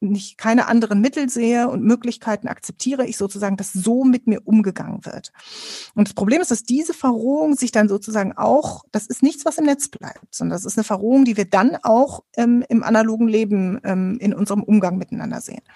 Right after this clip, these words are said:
Und wir von Hate It haben eben gesagt, das kann nicht sein. Es muss klar sein, dass Betroffene im Netz die gleichen Rechte haben wie im analogen Leben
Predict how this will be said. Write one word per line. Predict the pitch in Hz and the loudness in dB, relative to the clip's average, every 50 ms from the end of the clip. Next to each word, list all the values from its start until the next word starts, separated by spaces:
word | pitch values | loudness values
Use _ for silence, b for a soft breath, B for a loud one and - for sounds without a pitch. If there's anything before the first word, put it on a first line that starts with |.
| B B B B B B B B B | B B B B B B B B B
Und | - 190 196 | 0 4 4
wir | 233 226 | 4 4
von | - 190 170 | 4 2 4
Hate | 202 269 349 320 | 4 2 2 0
It | 269 - | 0 0
haben | 269 254 | 0 0
eben | - 240 240 | 2 0 0
gesagt, | 233 220 226 220 - - | 0 0 -4 -6 -8 -12
das | - 185 - - | -12 -12 -10 -10
kann | - - 233 240 254 269 285 - - _ _ _ _ _ | -2 0 4 4 4 4 2 0 -6 _ _ _ _ _
nicht | 190 202 214 208 - - - - - | 2 2 2 2 -2 -10 -16 -18 -20
sein. | _ - - 180 170 165 160 165 B B B B B | _ -6 -4 -2 -2 -2 -4 -6 B B B B B
Es | 196 - - | -10 -2 2
muss | 190 190 220 277 359 - - - - - - _ _ 554 - - _ _ | 4 6 6 6 4 2 -2 -8 -10 -14 -16 _ _ -20 -20 -20 _ _
klar | - - 202 208 233 277 | -2 0 2 2 2 0
sein, | 277 269 269 254 | 2 2 2 2
dass | 233 - | 0 -2
Betroffene | - - - - - 226 233 - - 254 247 262 262 277 - - | -8 -12 -12 -4 -2 -2 -2 2 2 4 4 4 4 0 -2 -2
im | 180 175 180 | -4 0 2
Netz | 202 233 226 - - - | 2 0 0 -4 -8 -10
die | - 180 | -10 -10
gleichen | 165 185 175 180 202 254 - - 269 | -2 0 2 2 2 0 0 0 -2
Rechte | - 214 226 - - 240 226 | 0 0 -4 -4 -6 -8 -6
haben | - 208 208 208 214 220 B B B _ | -4 -4 -2 -2 -2 -2 B B B _
wie | _ 196 180 | _ -6 -6
im | 175 - | -4 -2
analogen | - 180 175 170 175 190 240 269 302 285 | -2 0 0 0 0 0 0 2 2 2
Leben | 277 285 285 277 302 | 2 0 -2 -6 -8